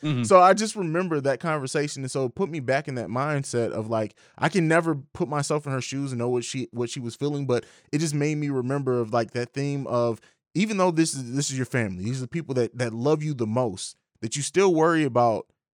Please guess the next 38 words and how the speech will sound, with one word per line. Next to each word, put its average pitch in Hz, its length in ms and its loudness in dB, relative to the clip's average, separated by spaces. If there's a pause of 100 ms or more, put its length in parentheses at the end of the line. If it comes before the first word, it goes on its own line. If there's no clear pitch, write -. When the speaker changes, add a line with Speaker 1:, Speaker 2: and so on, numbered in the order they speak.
(180)
Speaker 2:
how 147 140 4
they're 143 140 4
going 131 260 0
to 120 140 -8
react 120 440 -2
to 104 100 -10
something 95 600 -8 (240)
like 110 240 -6
this. 90 200 -12
So 123 320 -4 (320)
it, 143 220 -2
it, 143 220 -6
it, 139 240 -4
it 135 80 -2
really 165 240 6
hit 143 160 2
home 131 220 0
for - 120 -12
me 107 180 -4
on 90 140 -10
that 87 180 -14
one, - 160 -20
bro. - 180 -20 (480)
Speaker 1:
Yeah, 151 200 -2
absolutely. 170 480 2
And, 127 180 0
um, 120 320 -2
I 135 140 -4
think 208 220 0
that's 143 300 -4
why 123 400 0
this, 123 260 -4
'cause 143 260 -4
I 151 120 -2
was 294 180 0
shocked - 460 -6
to 135 60 -4
see, 139 440 -2